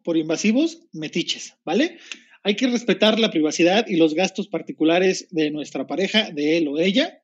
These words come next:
porque recuerden que el respeto a la individualidad financiera es la paz. No se les olvide, respeten, así como de repente se van con sus amigas o con sus amigos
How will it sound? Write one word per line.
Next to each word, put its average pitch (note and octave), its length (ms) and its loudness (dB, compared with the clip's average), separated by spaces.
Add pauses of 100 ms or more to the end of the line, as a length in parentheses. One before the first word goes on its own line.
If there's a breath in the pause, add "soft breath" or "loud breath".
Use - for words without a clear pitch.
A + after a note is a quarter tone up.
(140)
porque D3+ 240 -8
recuerden G3+ 520 0
que F#3 340 0
el E3+ 100 -2
respeto G#3 560 -2
a F3+ 80 -2
la E3+ 220 -2
individualidad F3 680 0
financiera G#3+ 680 -2 (140)
es A3+ 460 0 (440)
la D3 320 -6
paz. B2 480 -2
No D3+ 220 -6
se F#3+ 100 -2
les E3 140 2
olvide, F3+ 480 0
respeten, G#3+ 800 0 (340 soft breath)
así D3+ 200 0
como G3+ 240 4
de F3+ 80 4
repente G3+ 440 2
se F#3 100 -2
van F3 180 -2
con E3 120 -10
sus D#3 140 -8
amigas G#3 440 2
o - 100 -6
con C#3+ 100 -12
sus C#3+ 140 -8
amigos G#3 520 2